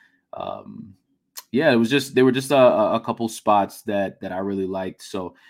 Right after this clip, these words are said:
you know, just some other options there that you guys can take a look at, but that's about it for me tonight. Um, I hope you guys enjoy the rest of your day. Listen, we're just doing this until we get to the N B A. We only got two more days, y'all. Two more days, and we right back with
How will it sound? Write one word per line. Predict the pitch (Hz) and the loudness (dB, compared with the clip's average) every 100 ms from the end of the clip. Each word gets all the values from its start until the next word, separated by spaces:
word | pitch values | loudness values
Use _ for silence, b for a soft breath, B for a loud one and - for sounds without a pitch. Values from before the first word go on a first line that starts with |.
| b | b
you | 190 | -4
know, | 170 | -4
just | 165 | -2
some | 160 | 2
other | 147 135 120 | 4 4 4
options | 120 - 117 | 4 4 -4
there | 107 | -2
that | 104 113 | -4 -4
you | |
guys | 107 101 | -4 -4
can | - 95 | -6 -12
take | 92 107 101 _ _ | -8 -8 -8 _ _
a | 101 | -10
look | 98 135 135 | -6 -4 -2
at, | 127 | -2
but | 113 104 | -4 -4
that's | 113 110 | -4 -4
about | 95 101 101 | -4 -4 -4
it | 107 | -8
for | - 107 101 | -8 -8 -6
me | 107 | -6
tonight. | 104 95 90 117 135 135 B B B - | -8 -14 -6 -2 -2 -4 B B B -16
Um, | 87 87 87 90 - _ _ _ _ _ _ _ - | -14 -16 -18 -20 -20 _ _ _ _ _ _ _ -10
I | |
hope | 101 104 | -6 -6
you | 107 | -4
guys | 104 104 95 | -2 -2 -4
enjoy | 98 101 | -6 -6
the | 98 | -4
rest | 104 - | -6 -6
of | |
your | 98 90 | -6 -4
day. | - 120 123 120 117 | -2 0 0 -2 -4
Listen, | 110 110 113 120 | -6 -6 -2 0
we're | 107 101 | 0 -2
just | 110 107 | -6 -6
doing | 113 113 113 | -2 0 2
this | 113 113 | 0 -2
until | 101 98 - 110 104 | -10 -14 -6 -6 -4
we | 107 | -8
get | 98 - 110 - - | -8 -4 -4 -4 -10
to | 127 | -6
the | 120 113 | -4 -4
N | 113 107 | -4 -6
B | 104 110 | -4 -4
A. | 107 104 | -4 -4
We | 107 | -6
only | 104 104 | -6 -6
got | 101 101 98 b b b b b _ _ | -4 -4 -4 b b b b b _ _
two | - 139 147 | -2 2 2
more | 143 143 | 2 0
days, | 127 123 104 95 | 2 0 -2 -4
y'all. | 92 87 _ | -6 -6 _
Two | - 131 | -4 -2
more | 135 139 | -2 -2
days, | 120 117 113 | 0 0 0
and | 110 | -2
we | 98 | -4
right | 95 107 110 | 0 0 0
back | 73 107 98 98 | -2 -4 -4 -8
with | 101 101 | -8 -6